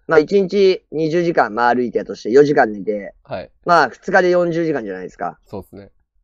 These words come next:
Speaker 1: ら四百キロ、一人四百キロで八百キロね、離れた場所に二人点々と置いて、
Speaker 2: はい。
Speaker 1: あの、巡り合いできるかと。
Speaker 2: 何言ってんすか、ほんと。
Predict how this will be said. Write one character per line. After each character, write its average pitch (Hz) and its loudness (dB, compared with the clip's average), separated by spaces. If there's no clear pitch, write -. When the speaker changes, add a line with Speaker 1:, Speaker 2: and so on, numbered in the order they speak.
Speaker 1:
ら 180 6
四 226 8
百 226 4
キ 147 -12
ロ、 127 -8
一 214 -6
人 185 -6
四 156 0
百 151 -2
キ 143 -10
ロ 120 -10
で 113 -10
八 120 -6
百 175 -4
キ 190 -10
ロ 180 -2
ね、 139 -4
離 170 0
れ 156 -2
た 139 0
場 120 -2
所 120 -10
に 120 -8
二 147 0
人 135 0
点 160 -2
々 156 0
と - -10
置 123 0
い - -8
て、 131 4
Speaker 2:
は 110 -10
い。 90 -18
Speaker 1:
あ 117 -4
の、 107 -6
巡 160 6
り 214 8
合 196 8
い 185 0
で 165 2
き 185 -2
る 170 0
か 107 -8
と。 87 -14
Speaker 2:
何 123 -20
言 233 -12
っ 240 -18
て - -14
ん 202 -8
す - -20
か、 95 -14
ほ 95 -18
ん 92 -20
と。 - -20